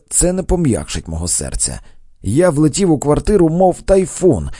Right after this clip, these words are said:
і побачив пачку цигарок на маленькому столику, ілюстровані тижневики на великому столі, а на підлозі стояли напоготові домашні капці, і все було настільки так, як треба,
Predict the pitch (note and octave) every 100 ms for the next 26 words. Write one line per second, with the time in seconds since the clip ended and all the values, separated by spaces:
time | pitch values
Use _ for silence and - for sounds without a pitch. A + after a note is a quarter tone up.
0 | - - - G3+ - F3 D#3+ F#3+ - E3+
1 | - - F#3 - - - D#3+ C3+ C3+ G3+
2 | F#3+ A#2+ A#2+ A#2 A#2 G2+ B2+ C3+ - D#2+
3 | D2 - F2 D#2+ - G#3 F3+ - G#3 F#3+
4 | D#3+ C#3 D3 C3+ G#3 F3 B2+ A#2 C3 C3
5 | D3 A3 C3 B2 - A2+ F2+ E2+ - -
6 | - - F#2 E3 F#3+ F#3+ D3+ F#3+ G3 G#3
7 | - F3 F#3+ F#3+ F#3 - F3+ E3+ D3+ C#3
8 | - F#3 F#3 D#3 E3 D3 D3+ D3+ - C#3
9 | - F3 F#3+ - - G2+ F2 - - F#2+
10 | C3+ - A3+ G#3+ F#3+ E3+ F#3 D#3+ - A3+
11 | F#3+ D#3+ D#3+ - A3 D#3+ - E3+ D3 -
12 | A3 A#3+ D#3 F2 B1